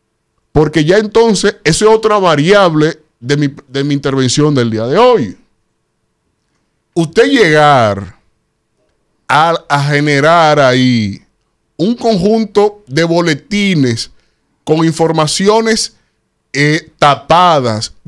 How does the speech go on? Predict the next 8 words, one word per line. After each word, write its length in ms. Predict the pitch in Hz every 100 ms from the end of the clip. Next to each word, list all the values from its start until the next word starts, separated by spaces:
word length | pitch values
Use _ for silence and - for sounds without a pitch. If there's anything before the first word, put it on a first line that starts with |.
| -
con 160 | 139
informaciones 1040 | 151 151 151 151 139 - 180 226 220 214 - _ _ _
no 640 | 110 120 139 170 208 226 - _ _ _ _ _ -
publicadas, 1700 | 156 147 147 131 - 165 165 131 113 117 - - - - - _ _ _ _ _ _ _ _ _ _ _ _ _ _ _ _
tomando 680 | - 143 170 233 240 214 202
ahí 260 | 165 190 190
datos 720 | 151 180 170 - 117 110 - _
o 340 | - 151 175